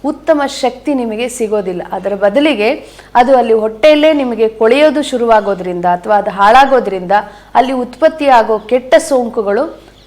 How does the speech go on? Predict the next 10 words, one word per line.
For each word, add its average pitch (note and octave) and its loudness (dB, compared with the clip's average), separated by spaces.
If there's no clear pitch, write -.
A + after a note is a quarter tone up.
ಹೆಚ್ಚಾಗ್ತಾ C4 0
ಹೋಗ್ತವೆ. F#3 -6
ಇಲ್ಲಿ D4 0
ಕಾಪಾಡಬೇಕಾಗಿರುವಂಥ C4 2
ಶಕ್ತಿ C4 -4
ಕುಂಠಿತವಾಗ್ತಾ A#3 -4
ಇದೆ, A#3+ -2
ನಿಮ್ಮನ್ನ A#3+ -6
ಹಾಳು A#3 2
ಮಾಡ್ಬೇಕಾಗಿರುವಂಥ A#3 0